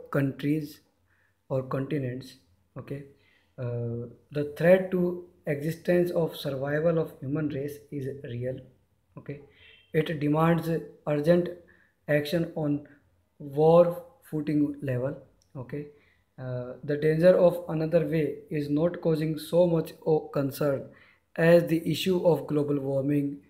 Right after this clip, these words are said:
okay, pollution of environment,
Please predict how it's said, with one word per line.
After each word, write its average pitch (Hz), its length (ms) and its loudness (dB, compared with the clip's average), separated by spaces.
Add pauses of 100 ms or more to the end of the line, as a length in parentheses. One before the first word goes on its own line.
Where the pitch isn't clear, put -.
(680)
okay, 135 440 0 (260)
pollution 143 640 0 (800)
of 135 220 -2
environment, 143 760 2